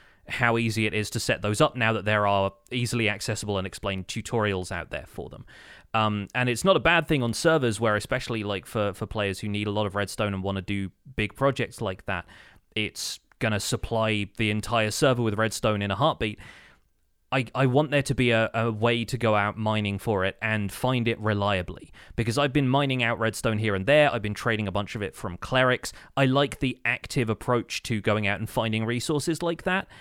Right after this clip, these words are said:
And I think redstone is one of those things that it's not gonna break the server economy like having a, an entire, you know, huge vein of diamond ore would be. And it's, it's providing utility to the player in a way that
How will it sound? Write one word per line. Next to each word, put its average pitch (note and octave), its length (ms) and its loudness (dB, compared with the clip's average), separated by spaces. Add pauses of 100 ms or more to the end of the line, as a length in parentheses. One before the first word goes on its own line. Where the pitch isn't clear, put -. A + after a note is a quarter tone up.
(320)
And C#3 120 4
I D3+ 60 4
think E3 180 2
redstone C#3 440 2
is A#2+ 120 0
one B2 120 0
of A#2+ 40 -2
those A#2 140 2
things A2+ 240 -4
that - 140 -6
it's C3 160 -2
not C3+ 100 2
gonna A#2 140 0
break A#2 280 0
the A#2 80 -2
server G#2+ 380 2
economy C#3 500 2
like A2 220 0
having G#2 420 0
a, G2 220 2
an G2 80 -2
entire, G2 640 0 (320)
you A2+ 140 -4
know, G2+ 220 2
huge A2+ 440 -4
vein A2 240 2
of F#2 180 -4
diamond A2+ 540 2
ore A2+ 340 6
would A2 300 -2
be. G2+ 300 -4 (480)
And G#2+ 360 -2
it's, - 520 -8
it's C3 180 -2
providing C#3 580 4
utility C3+ 680 0
to C3 120 -4
the A2 120 -2
player G#2+ 560 0 (520)
in A#2+ 140 2
a A2+ 80 2
way A2 320 2
that G2+ 320 0